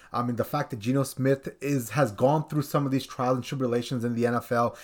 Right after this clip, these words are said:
and he's come out a grizzled, hardened veteran that provides leadership. I mean, obviously Noah Fant and, and the boys they got from, from Denver, they're, they're rolling right now. The, it's a feel-good story. Happy for Geno Smith, happy for Pete Carroll.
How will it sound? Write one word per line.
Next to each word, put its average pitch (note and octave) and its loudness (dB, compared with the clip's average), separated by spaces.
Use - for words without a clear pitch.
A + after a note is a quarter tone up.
and B2 -4
he's B2 -2
come D3 0
out B2 4
a A2+ -2
grizzled, B2 4
hardened A#2+ 0
veteran A#2 0
that A2 -4
provides A2+ -2
leadership. C3 0
I A#2 -6
mean, B2 2
obviously B2 2
Noah A#2 4
Fant A#2+ -2
and, A2+ -4
and A2 -4
the G#2 -4
boys A2+ 0
they A#2 -2
got A#2 0
from, A2+ -2
from B2 -4
Denver, C3+ 6
they're, F3+ 4
they're F#3 8
rolling D3+ 6
right D3 6
now. D3 6
The, B2 0
it's E3 -4
a D#3 -2
feel-good D3+ 2
story. C3+ 6
Happy D3 2
for C#3 2
Geno B2+ 2
Smith, A#2+ 0
happy C3 -2
for A#2+ -6
Pete A#2+ -2
Carroll. A2+ 0